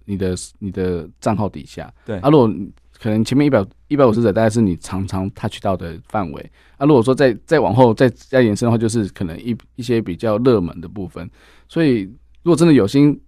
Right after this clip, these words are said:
Speaker 1: <laughs> 去滑的话，大概就，最多大概三百则左右啦。如果说，但是这些都是因为会影响到，就是它的演算法跟它的一个触及率的部分。
Speaker 2: 是。
Speaker 1: 所以，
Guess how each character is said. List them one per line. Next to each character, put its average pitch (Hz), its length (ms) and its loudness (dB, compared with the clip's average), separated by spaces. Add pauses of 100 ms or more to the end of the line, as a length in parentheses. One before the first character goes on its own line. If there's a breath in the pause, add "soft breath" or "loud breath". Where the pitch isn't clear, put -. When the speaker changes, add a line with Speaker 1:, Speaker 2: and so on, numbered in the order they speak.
(100)
Speaker 1:
<laughs> - 260 -20
去 - 200 2
滑 101 160 2
的 113 60 6
话， 127 100 6
大 135 100 4
概 135 140 6
就， 135 240 2
最 135 160 0
多 127 100 6
大 127 100 4
概 123 80 4
三 120 180 0
百 90 120 0
则 85 180 -8
左 92 160 -12
右 95 140 -6
啦。 - 160 -14
如 123 80 -2
果 117 100 2
说， 117 200 -2 (560 soft breath)
但 160 120 -2
是 151 280 2 (320)
这 175 120 0
些 165 140 2
都 160 100 4
是 151 140 0
因 147 80 4
为 143 100 4
会 139 80 0
影 123 80 2
响 107 140 0
到， 104 280 -2
就 - 140 -10
是 110 120 -4
它 110 100 -2
的 104 180 0
演 92 200 -6
算 113 180 -2
法 87 100 -10
跟 101 160 -8
它 104 120 -6
的 95 120 -8
一 95 40 -6
个 95 100 -8
触 98 180 -14
及 87 200 -16
率 90 120 -14
的 82 120 -18
部 95 140 -18
分。 90 260 -12
Speaker 2:
是。 92 60 -14
Speaker 1:
所 151 140 -6
以， 131 120 -4